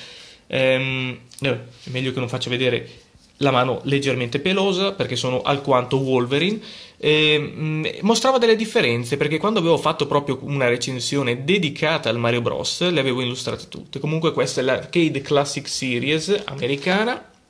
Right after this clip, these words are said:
di cui ne vado fiero e orgoglioso di tenere. Un'altra copia del Super Mario Bros Mattel, la prima era qui.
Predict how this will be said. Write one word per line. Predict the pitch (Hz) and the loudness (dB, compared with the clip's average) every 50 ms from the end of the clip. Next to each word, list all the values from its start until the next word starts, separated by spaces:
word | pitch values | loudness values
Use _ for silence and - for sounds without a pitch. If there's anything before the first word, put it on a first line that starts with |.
| _ _ _ _ _ _ _ _ - - _ - - _ _ _ _ _ | _ _ _ _ _ _ _ _ -20 -20 _ -20 -20 _ _ _ _ _
di | - | -14
cui | 123 - 135 139 | -6 -4 -2 0
ne | 135 | 2
vado | 120 131 123 120 | 2 2 2 2
fiero | 117 - - 131 131 127 120 123 117 104 | -2 -4 -2 0 2 2 2 2 0 0
e | - | 0
orgoglioso | 135 131 120 131 127 120 123 123 123 131 | 0 0 0 0 -2 -2 -2 -4 -4 -6
di | - - | -8 -4
tenere. | - - 208 214 214 214 226 240 233 - - - - - - 180 | -2 0 0 2 2 4 2 2 0 -2 -8 -16 -18 -8 -2 2
Un'altra | 180 208 214 214 208 202 185 160 | 4 4 4 4 4 2 0 2
copia | - 180 180 180 180 147 120 | 4 2 2 4 4 2 2
del | 117 117 107 98 95 92 78 71 71 - - - | 2 2 0 2 0 0 0 -2 -4 -6 -12 -8
Super | - - - - 226 - 156 | -4 -2 0 0 2 2 2
Mario | 131 120 117 120 | 2 2 2 2
Bros | 117 123 117 120 - - | 2 2 2 2 0 -2
Mattel, | 139 123 113 - 113 - - - - 180 214 262 - - - - _ _ _ _ _ _ _ _ _ _ _ _ _ _ _ - - - - - | -2 -4 -4 -6 -6 -8 -6 0 2 2 2 2 -2 -6 -14 -20 _ _ _ _ _ _ _ _ _ _ _ _ _ _ _ -20 -20 -20 -20 -14
la | - 143 | -12 -10
prima | 120 - 123 120 | -8 -8 -8 -6
era | 127 139 143 | -6 -6 -4
qui. | - 214 220 220 - - | -2 -2 -4 -4 -6 -12